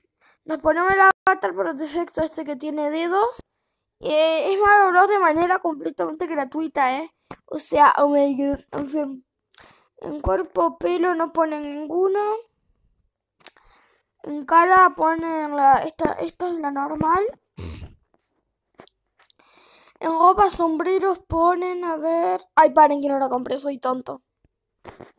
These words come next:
Bueno, gente, yo sabía que ese sombrero existía,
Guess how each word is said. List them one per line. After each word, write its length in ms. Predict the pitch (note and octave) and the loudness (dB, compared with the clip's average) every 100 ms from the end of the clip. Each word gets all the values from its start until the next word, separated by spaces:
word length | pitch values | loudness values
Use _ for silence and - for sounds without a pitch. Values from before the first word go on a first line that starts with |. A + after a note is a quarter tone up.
| - - D2 - - - - - - - - _ - - - - | -16 -14 -14 -16 -14 -12 -12 -12 -12 -14 -20 _ -20 -20 -20 -2
Bueno, 240 | E4+ F4+ | 0 0
gente, 320 | G4 G4+ G4+ A4+ - | 2 0 2 2 2
yo 140 | G4 G#4 | 0 2
sabía 520 | A4 E4 F4+ G#4+ G#4+ | 6 6 6 2 2
que 80 | F#4+ | 2
ese 180 | F#4+ F4 | -2 -2
sombrero 420 | F4 E4 F4 F4+ | -4 -2 0 0
existía, 640 | F4+ - - - F4+ G4 | -4 -10 -12 0 4 6